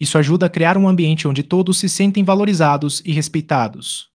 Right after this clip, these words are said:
Como aceitar diferenças com empatia? Aceitar as diferenças pode ser um verdadeiro desafio,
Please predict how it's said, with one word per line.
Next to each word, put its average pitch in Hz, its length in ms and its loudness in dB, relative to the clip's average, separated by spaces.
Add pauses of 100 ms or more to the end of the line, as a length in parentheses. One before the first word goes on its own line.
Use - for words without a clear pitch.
(180)
Como 202 140 2
aceitar 190 360 -2
diferenças 190 600 0
com 190 160 -4
empatia? 190 440 0
Aceitar 170 380 -2
as 143 140 -2
diferenças 190 560 0
pode 208 300 -2
ser 208 180 -2
um 196 80 2
verdadeiro 170 500 0
desafio, 170 600 -2